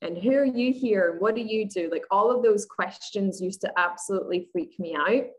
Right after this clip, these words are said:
And really, when I was a manager, avoiding all of those things, like, I didn't grow because I was just so nervous. And I used to get sweaty palms, red face, blotchiness, and all of those things really used to put me off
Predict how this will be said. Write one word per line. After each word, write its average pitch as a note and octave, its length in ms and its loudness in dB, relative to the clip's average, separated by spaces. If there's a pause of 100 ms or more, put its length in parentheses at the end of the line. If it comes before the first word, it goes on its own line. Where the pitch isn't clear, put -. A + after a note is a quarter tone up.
And A3 180 4
really, B3 400 4
when G3+ 240 2
I F#3+ 80 4
was G3 160 2
a F3 100 2
manager, F3+ 800 2
avoiding G3+ 600 2
all G#3 160 4
of F#3+ 140 -2
those F3 260 -2
things, F3+ 320 0
like, F#3 240 -2
I F#3 60 2
didn't G#3+ 440 0
grow F#3 640 4
because G3+ 260 2
I F#3 120 2
was F3+ 220 -2
just - 480 -4
so G#3 200 4
nervous. F#3+ 880 0 (500)
And G3+ 400 4
I F#3+ 100 2
used G3+ 240 2
to G#3 40 2
get F#3+ 160 2
sweaty F#3 480 0
palms, F3+ 720 0
red F3+ 280 2 (100)
face, F3+ 400 2 (100)
blotchiness, F#3 720 2
and F#3 120 -4
all G#3 280 2
of A#3 140 0
those G3+ 240 2
things F3+ 320 -4
really A3+ 320 2
used A#3 220 -4
to G#3 60 0
put G#3+ 320 -2
me F3 220 -4
off F3+ 320 2